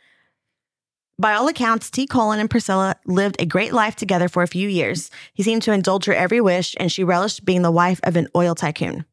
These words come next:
It gets a little tawdry here, so if you don't like a little smut, cover your ears. But y'all don't cover your ears 'cause y'all have to listen to this. It was widely rumored that Priscilla and T. Cullen hosted drug-fueled sex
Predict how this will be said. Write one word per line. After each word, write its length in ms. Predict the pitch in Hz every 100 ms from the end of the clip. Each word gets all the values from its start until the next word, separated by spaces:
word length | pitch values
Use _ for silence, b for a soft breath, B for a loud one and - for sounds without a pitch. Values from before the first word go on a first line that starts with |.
| b b b b b -
It 60 | 190
gets 160 | 202
a 40 | 233
little 180 | 233
tawdry 420 | 233 226 220 190 190
here, 420 | 180 170 165 170
so 220 | - 190
if 120 | 180
you 60 | 185
don't 160 | 190 123
like 160 | 185
a 40 | 175
little 140 | 156
smut, 320 | 151 - -
cover 160 | - -
your 120 | 104
ears. 360 | - 101 - - _
But 180 | 196 -
y'all 120 | 190
don't 100 | 180 -
cover 140 | 156
your 100 | 156
ears 140 | 139 143
'cause 160 | 156
y'all 80 | 135
have 140 | 147
to 220 | - 85 - _
listen 200 | 170 151
to 60 | 147
this. 240 | - - B B B 233
It 100 | -
was 140 | 220 202
widely 340 | 202 233 294
rumored 340 | 233 220 208 202
that 160 | 175
Priscilla 400 | - 185 202 208
and 160 | 175 175
T. 120 | 247
Cullen 340 | 226 214 190 190
hosted 400 | 190 190 190 165
drug-fueled 640 | - 175 214 - 202 175
sex 260 | - 240